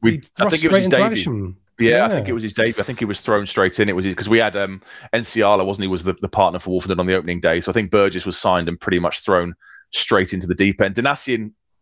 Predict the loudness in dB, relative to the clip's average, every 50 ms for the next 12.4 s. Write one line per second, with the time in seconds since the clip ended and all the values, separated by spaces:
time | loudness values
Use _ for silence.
0 | _ -6 -4 -2 0 0 0 0 0 -4 0 2 2 2 0 2 0 0 0 0
1 | -6 -8 -6 -4 -4 -4 -4 -4 -2 -4 -4 -4 -2 -4 -4 -4 -4 -8 -8 -6
2 | -2 -2 -2 0 0 -4 -4 -2 -2 -2 -2 -4 -10 -14 -12 -6 -6 -6 -4 -4
3 | -6 -6 -8 -6 -4 -2 -4 -2 -4 -12 -14 _ -16 -18 -16 -12 -4 0 0 0
4 | 0 0 -4 -4 -4 -2 -4 -2 0 0 -2 -2 -4 -4 0 0 0 0 0 0
5 | 0 0 0 0 _ _ -20 -16 _ 2 4 4 4 2 0 -2 -6 -6 -6 -6
6 | -6 -2 0 0 0 0 0 -2 -2 0 -2 -2 -2 -2 -6 -6 -4 0 2 2
7 | 2 2 0 -2 -2 -2 0 2 2 2 4 4 2 2 2 0 -2 -2 -4 -8
8 | -6 -2 0 0 0 -2 -8 -12 _ _ _ _ _ _ 0 0 0 0 -2 -6
9 | 0 0 2 2 2 2 4 4 4 4 2 -2 -4 0 0 0 0 0 _ -2
10 | -2 0 2 0 0 0 -6 -2 -2 -2 0 0 -4 0 2 2 2 2 0 -2
11 | -2 0 2 2 0 -2 _ _ -14 0 2 2 2 2 0 -6 -6 -6 -6 0
12 | 2 4 4 4 4 2 0 0